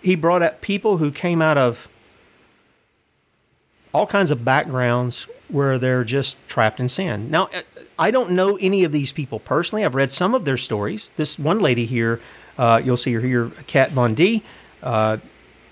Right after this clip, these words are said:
she was a witch. She was a, she's, I think she still is a tattoo artist. I'm not sure.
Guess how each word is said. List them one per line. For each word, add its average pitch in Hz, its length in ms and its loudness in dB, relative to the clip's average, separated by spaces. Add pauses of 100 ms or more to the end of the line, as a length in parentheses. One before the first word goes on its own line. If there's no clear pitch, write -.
(140)
she 131 240 -2
was 113 300 2
a 107 40 0
witch. 170 340 2
She 110 420 0 (140)
was 110 280 -4
a, 104 120 -8
she's, 107 320 -4
I - 80 -10
think - 180 -4
she - 120 -2
still 123 220 2
is 185 140 2
a 117 80 0
tattoo 101 380 0
artist. 98 220 -2
I'm 110 80 0
not 120 160 2
sure. 127 280 -2